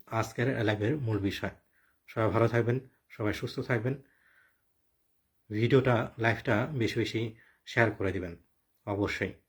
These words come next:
যাতে করে সবাই জানতে পারে এবং সবাই অন্য কেউ জানাতে পারে। এবং সলিডারিটি আজিফন্সের পেজ এবং ফ্রান্স এ টু জেড and পলিটিক্স নাইনের পেজ যদি লাইক শেয়ার না করে থাকেন, অবশ্যই করবেন সবার আগে সব ধরনের তথ্য,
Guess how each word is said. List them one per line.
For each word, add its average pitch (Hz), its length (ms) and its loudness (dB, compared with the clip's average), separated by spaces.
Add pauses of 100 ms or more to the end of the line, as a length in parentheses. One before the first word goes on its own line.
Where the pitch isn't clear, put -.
(120)
যাতে 117 200 0
করে 123 200 0
সবাই 110 480 0
জানতে 101 280 -2
পারে 104 240 -2
এবং 104 200 -2
সবাই 104 320 -4 (500)
অন্য 143 300 2
কেউ 127 380 4 (380)
জানাতে 104 320 4
পারে। 92 240 -2 (140)
এবং 110 280 -2
সলিডারিটি 110 540 2
আজিফন্সের 107 540 -4
পেজ 107 300 -2
এবং 101 280 -2
ফ্রান্স 113 300 -2
এ 113 40 -4
টু 104 160 -6
জেড 101 260 -4
and 98 200 -4 (360)
পলিটিক্স 110 480 -2 (160)
নাইনের 107 360 0
পেজ 104 360 -2 (140)
যদি 104 200 -4
লাইক 98 260 -2
শেয়ার 98 280 0
না 101 160 -2
করে 135 200 -4
থাকেন, 104 300 -2 (420)
অবশ্যই 104 400 0
করবেন 110 340 -4 (180)
সবার 117 380 2
আগে 107 260 0
সব 117 320 -6
ধরনের 110 400 -2
তথ্য, 104 460 -6